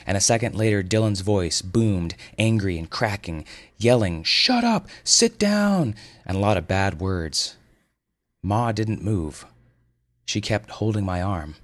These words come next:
"Is it really terrible?" I whispered. "Sometimes,"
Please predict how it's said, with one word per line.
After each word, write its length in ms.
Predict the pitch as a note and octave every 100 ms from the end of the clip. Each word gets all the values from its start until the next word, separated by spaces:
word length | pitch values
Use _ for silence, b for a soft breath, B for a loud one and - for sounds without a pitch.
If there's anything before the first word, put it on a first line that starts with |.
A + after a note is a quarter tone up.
| _ _ _ _ _ _ _ _ _ _ _ _ _ _ _ _ -
"Is 160 | -
it 140 | B2+ -
really 260 | C3 C#3+ D3+
terrible?" 680 | - C#3 D3+ E3+ F#3+ F3+ _ _ _ _ _ _ -
I 100 | E2+
whispered. 540 | F2 - - D#2+ E2+ - _ _ _ _ _ _ _ _ _ _ _ _ _ _ _
"Sometimes," 960 | - A2+ A2+ F#2 E2 D#2+ - - -